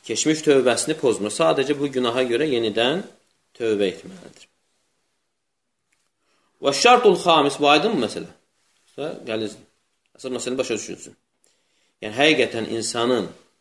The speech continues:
tövbə etdiyi zaman qayıtmamaq qə-, niyyəti olarsa, qəti qərar verərsə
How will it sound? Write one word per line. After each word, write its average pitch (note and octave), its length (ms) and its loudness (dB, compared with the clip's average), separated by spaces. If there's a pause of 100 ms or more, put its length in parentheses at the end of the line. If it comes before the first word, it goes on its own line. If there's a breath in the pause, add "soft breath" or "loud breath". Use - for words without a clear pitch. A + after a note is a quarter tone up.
(460)
tövbə A#2 340 2
etdiyi A#2+ 300 -2
zaman F#2 400 -4 (380 soft breath)
qayıtmamaq C3 920 2
qə-, A2 240 0
niyyəti B2 400 0
olarsa, A#2 380 0
qəti A#2+ 280 0
qərar A#2+ 320 2
verərsə A2 480 0